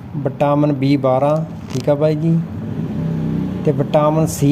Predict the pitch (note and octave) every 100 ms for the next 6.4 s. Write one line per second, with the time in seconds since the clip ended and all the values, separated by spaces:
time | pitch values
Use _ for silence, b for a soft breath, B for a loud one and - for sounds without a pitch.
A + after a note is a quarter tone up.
0 | D3+ D3+ D3+ D#3 D#3 D3 - - - D#3
1 | D3 C#3 C#3+ D3+ D3+ D3+ D3 D3+ D#3+ E3+
2 | E3+ E3 - - - - D3 - D#3 D3+
3 | D3+ - - - - - - - - -
4 | - - - D3+ D3+ D3 C#3 C#3 C#3+ D3
5 | D3+ D3 C3 B2 C#3+ C#3+ D3 C#3 B2+ C3+
6 | C#3 C#3 C#3+